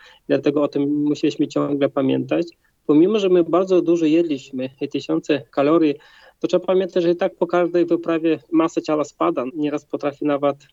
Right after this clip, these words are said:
spaść o dziesięć kilo. I widzimy, jak duże zapotrzebowanie organizm potrzebuje podczas takiego wysiłku i na mrozie.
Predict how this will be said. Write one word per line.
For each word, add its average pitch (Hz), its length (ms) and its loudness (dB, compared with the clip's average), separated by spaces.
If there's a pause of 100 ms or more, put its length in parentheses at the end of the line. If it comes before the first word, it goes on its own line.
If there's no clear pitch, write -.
(140)
spaść 139 420 -6
o 139 200 -2
dziesięć 147 480 -2
kilo. 135 300 2 (440)
I 139 60 -6
widzimy, 143 520 4 (100)
jak 160 300 0
duże 170 320 0
zapotrzebowanie 139 920 -2
organizm 139 560 -2
potrzebuje 139 540 -2
podczas 139 440 -6 (200)
takiego 151 380 0
wysiłku 147 680 -2 (340)
i 135 80 -4
na 151 120 4
mrozie. 131 600 0